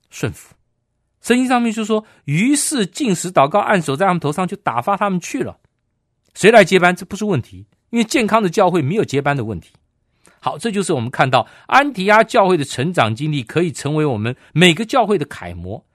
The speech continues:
然而，如果神有这样的带领，今天给我们一个挑战，我们的教会能够有安提阿教会这种回应吗？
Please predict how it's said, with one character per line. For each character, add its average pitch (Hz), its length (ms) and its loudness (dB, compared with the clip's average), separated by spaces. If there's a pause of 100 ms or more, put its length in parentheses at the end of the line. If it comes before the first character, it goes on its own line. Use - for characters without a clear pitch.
(240)
然 208 180 6
而， 226 100 4
如 220 180 -2
果 190 200 2
神 170 260 0
有 185 140 2
这 208 120 -2
样 202 120 4
的 170 80 0
带 175 220 4
领， 117 260 -4 (160)
今 254 200 0
天 214 220 2 (520)
给 139 120 2
我 147 40 4
们 139 100 0
一 - 20 -2
个 139 80 0
挑 98 160 -4
战， 113 220 -2 (160)
我 151 160 6
们 202 60 4
的 240 100 0
教 226 180 6
会 202 140 4
能 165 200 2
够 214 220 4
有 165 100 4
安 190 240 0
提 156 120 -4
阿 170 120 6
教 180 220 2
会 170 80 2
这 165 140 -2
种 123 180 -4
回 123 160 -2
应 151 140 -2
吗？ 135 180 -2